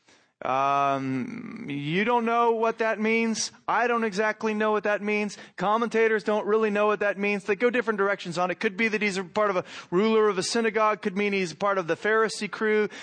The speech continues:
Could mean that he's got some sort of, uh, secular position or, or political position in some way. We're not quite sure. What we do know is that this man seems to be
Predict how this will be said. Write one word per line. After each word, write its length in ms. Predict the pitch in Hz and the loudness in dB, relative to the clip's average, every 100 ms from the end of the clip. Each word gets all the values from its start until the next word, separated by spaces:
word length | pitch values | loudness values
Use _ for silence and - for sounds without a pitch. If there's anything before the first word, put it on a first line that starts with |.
| - _ | -18 _
Could 160 | - 220 | -2 0
mean 220 | 214 220 | 2 2
that 100 | 208 | 2
he's 200 | 202 - | 0 0
got 200 | 208 196 | -2 0
some 200 | 220 202 | -2 -4
sort 240 | - 214 | 0 0
of, 160 | 202 - - - - | 0 -4 -18 -14 -2
uh, 300 | 175 170 165 | 2 2 0
secular 500 | - 208 - 208 175 | -2 -2 0 0 0
position 600 | 170 175 208 - 208 196 | -2 0 0 2 0 0
or, 180 | 147 147 | 0 0
or 160 | 151 | -2
political 440 | 143 185 214 202 185 | 0 0 2 0 -4
position 360 | 185 190 202 | -4 -4 -2
in 80 | 190 | -2
some 220 | 175 190 | -2 0
way. 260 | 180 180 180 - - | 2 0 0 -6 -8
We're 120 | 175 | -2
not 340 | 185 214 - - | 0 0 -2 -8
quite 380 | - 208 202 - - _ | 0 2 0 -4 -14 _
sure. 520 | - - 202 180 165 | -6 -4 2 2 2
What 180 | 165 190 | 2 2
we 140 | 208 | 0
do 220 | 185 269 277 | 0 2 2
know 320 | 233 214 220 | 4 4 2
is 160 | 196 | 2
that 160 | 180 196 | 0 0
this 180 | 190 190 | -4 0
man 260 | 202 202 | 0 0
seems 380 | 180 220 254 277 | 0 0 0 0
to 120 | - 165 | -4 -2
be 340 | 156 170 175 | 2 2 0